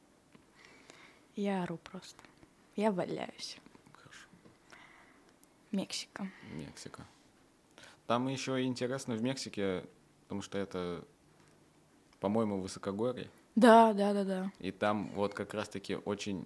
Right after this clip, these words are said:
Speaker 2: э, сложно подобрать баланс между охлаждением двигателя и оптимальными настройками.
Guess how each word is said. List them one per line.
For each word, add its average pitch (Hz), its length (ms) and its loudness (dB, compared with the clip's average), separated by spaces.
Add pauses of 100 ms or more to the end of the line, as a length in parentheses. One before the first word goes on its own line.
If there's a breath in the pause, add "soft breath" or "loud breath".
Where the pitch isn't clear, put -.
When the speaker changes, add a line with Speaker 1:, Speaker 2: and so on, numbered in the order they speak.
Speaker 2:
э, 92 320 -6
сложно 104 360 -4
подобрать 95 460 0
баланс 95 540 -2 (680 loud breath)
между 95 720 0 (680)
охлаждением 104 680 -2
двигателя 90 600 -4 (320)
и 92 640 -4 (380)
оптимальными 101 540 -2
настройками. 98 720 -2